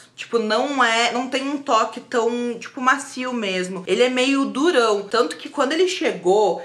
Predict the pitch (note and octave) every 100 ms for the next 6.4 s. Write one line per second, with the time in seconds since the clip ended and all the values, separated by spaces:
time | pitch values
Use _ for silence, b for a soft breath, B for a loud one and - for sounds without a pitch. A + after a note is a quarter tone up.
0 | B - F#3+ A3 G3+ G#3+ B3 G#3+ G3 A3+
1 | A#3 A#3 A3 A3+ D#4 D4+ G3 G#3+ F3+ F3
2 | G3 F3 E3+ E3+ D3 F3+ B3+ C4+ G3+ F3+
3 | E3+ E3+ E3 D3+ C#3+ F#3 F#3 F#3+ F#3 A3
4 | A3 G#3+ A3 - A3 F#3 F#3 A3 B3+ G3
5 | G3 G#3 F#3+ - - F#3 E3+ E3 F3+ F3
6 | D#3 E3 -